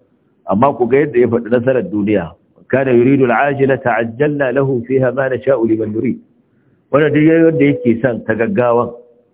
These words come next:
ta maza-maza, ta sauri-sauri, ta kurkusa, ita ce la duniya. "عجلنا له فيها ما نشاء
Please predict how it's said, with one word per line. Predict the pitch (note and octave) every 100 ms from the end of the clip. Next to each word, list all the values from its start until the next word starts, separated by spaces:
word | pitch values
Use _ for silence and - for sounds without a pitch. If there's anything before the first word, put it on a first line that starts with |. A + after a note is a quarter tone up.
| _ _ _ _ _ _
ta | B2+
maza-maza, | B2+ C3 C3 B2+ B2 B2
ta | C3 B2
sauri-sauri, | C3+ C3 B2+ C3 B2 A#2 - - _ _ _ _ _ _ _ _ _ _ _ -
ta | B2+
kurkusa, | C3+ C#3+ - C#3 C#3+ B2+ - - -
ita | A#2+
ce | A#2 A2
la | G2 A2
duniya. | - G2+ B2 A#2 A2+ - - _ _ _ _ -
"عجلنا | G#2 G2+ G#2+ F3+ F3+ E3+ C#3
له | C3 B2 G#2+ E2+ -
فيها | C3+ C3+ A2+ G2 E2 - _
ما | A2 C3+ C#3+
نشاء | B2 - C3+ D#3